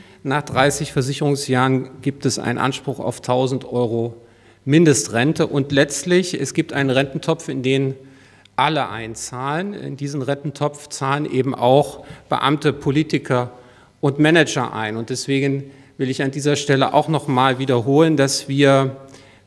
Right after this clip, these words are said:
Wert darauf legen, dass wir dieses Prinzip auch in der Bundesrepublik einführen.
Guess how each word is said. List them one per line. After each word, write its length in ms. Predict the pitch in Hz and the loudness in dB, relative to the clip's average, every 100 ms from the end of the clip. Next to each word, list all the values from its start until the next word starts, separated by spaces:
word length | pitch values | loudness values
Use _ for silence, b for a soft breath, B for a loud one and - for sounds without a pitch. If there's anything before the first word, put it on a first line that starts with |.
| - | 2
Wert 220 | 151 175 | 2 4
darauf 360 | 175 143 143 | 2 2 0
legen, 320 | 127 143 156 139 | -2 -2 0 0
dass 300 | 139 - - | -2 -2 0
wir 280 | 143 139 - - - | 2 2 -2 -14 -6
dieses 320 | 165 196 185 | -4 -2 -4
Prinzip 540 | - 156 147 170 151 - | -2 -2 -2 -6 -6 -6
auch 400 | 110 135 156 - - B B B _ | 0 2 2 -2 -18 B B B _
in 160 | 170 | 4
der 80 | 151 | 4
Bundesrepublik 880 | 139 143 147 - 143 151 131 123 117 | 2 0 -2 -2 -4 -4 -4 -6 -2
einführen. 680 | 117 151 - 196 185 190 | -2 -4 -2 2 4 4